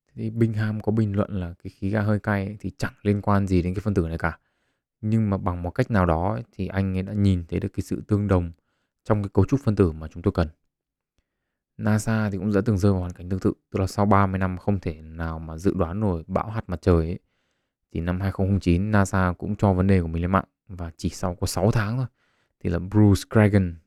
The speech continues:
một kỹ sư nghỉ hưu, thì đã giải được thử thách này bằng cách sử dụng các sóng radio thu được từ các kính viễn vọng. Thế thì một phần những cái lý do khiến những cái giải pháp kiểu này ấy đưa ra được kết quả ấy,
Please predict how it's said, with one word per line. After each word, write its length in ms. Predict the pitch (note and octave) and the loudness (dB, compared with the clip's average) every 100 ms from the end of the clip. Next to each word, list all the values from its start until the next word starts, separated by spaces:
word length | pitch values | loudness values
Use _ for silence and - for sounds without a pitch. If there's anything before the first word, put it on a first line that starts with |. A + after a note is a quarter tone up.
| - | -8
một 180 | E2+ - | -6 -2
kỹ 120 | F2 | 0
sư 200 | - G#2 | 2 2
nghỉ 280 | F#2 D#2+ F2+ | 0 2 4
hưu, 220 | G2 F2 - - | 4 2 -8 -8
thì 120 | F2 | -4
đã 100 | E2+ | -2
giải 260 | F2 D#2 | 0 -2
được 120 | D#2 - | -4 -6
thử 120 | D2+ | -2
thách 160 | A2 | -2
này 160 | A2 F2 | -2 -4
bằng 120 | D#2+ | -6
cách 140 | G#2+ - | -6 -6
sử 120 | F2 | -6
dụng 120 | E2 | -6
các 120 | F#2+ | -8
sóng 220 | - E2+ | -8 -6
radio 380 | F2+ F2+ F2+ F2 E2+ _ _ _ - | 0 2 4 2 -2 _ _ _ -4
thu 140 | G2 | -2
được 100 | F2 - | -2 -4
từ 100 | - | -8
các 120 | F#2 | -6
kính 160 | F2+ F2+ | -4 -4
viễn 140 | F2 | -4
vọng. 140 | A#2 - _ _ _ _ _ _ _ _ _ _ _ | -4 -6 _ _ _ _ _ _ _ _ _ _ _
Thế 100 | A#2 | -4
thì 80 | A#2+ | 0
một 260 | G#2+ F#2+ - | 0 0 0
phần 300 | F#2+ F2+ F2 | 2 2 2
những 160 | G2 G#2 | -2 0
cái 100 | G#2 | 0
lý 100 | G#2+ | 2
do 240 | A2 A2 | 2 0
khiến 280 | - G#2 G#2+ | 0 0 0
những 140 | B2 | -4
cái 160 | - A#2+ | -6 -6
giải 200 | A#2 F2+ | -4 -6
pháp 240 | - B2+ - | -8 -8 2
kiểu 200 | G2 D#2 | 2 4
này 260 | F#2 E2+ | 2 0
ấy 140 | E2+ - _ - | -2 -12 _ 0
đưa 200 | G#2 G2+ | 2 4
ra 60 | G2 | 0
được 120 | F#2 | -2
kết 160 | A#2 | -2
quả 200 | - F2 | 0 -2
ấy, 120 | F2 | -6